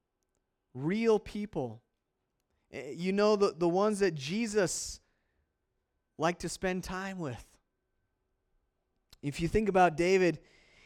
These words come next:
he's a huge man of faith and a total mess up at the same time, right? He's a huge man of faith, but a total mess up at the same time. And so I can identify with David. He's human.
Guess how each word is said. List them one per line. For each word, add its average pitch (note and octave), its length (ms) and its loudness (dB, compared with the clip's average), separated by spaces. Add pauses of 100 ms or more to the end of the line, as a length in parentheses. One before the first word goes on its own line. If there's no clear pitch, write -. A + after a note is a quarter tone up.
(140)
he's A#3 260 -4
a G3 80 4
huge A3+ 460 -2
man G#3 320 -2
of F#3+ 100 0
faith A#3+ 680 2 (880)
and E3+ 180 -2
a E3 100 2 (200)
total D4+ 480 4
mess C4+ 400 0
up C#3+ 180 -4
at C#3+ 140 -6
the D#3 80 -4
same F#3+ 320 -2
time, F3+ 400 -2
right? E3 320 0 (680)
He's G3+ 160 -2
a G#3 60 6
huge C#4+ 480 -2
man C4+ 220 2
of A#3 80 0
faith, B3 280 6
but A3+ 120 4
a F#3+ 60 4
total C4+ 440 6
mess B3 320 0
up G3+ 240 4 (320)
at F#3+ 160 2
the G#3 100 -2
same A3+ 360 -2
time. A3+ 400 -4
And G#3 120 0
so G3 140 -4
I G#3+ 160 -2
can A#3+ 140 -4
identify F#3+ 680 -4
with F#3 200 -2
David. E3 520 -2 (500)
He's G#3+ 220 -4
human. A#3+ 560 -2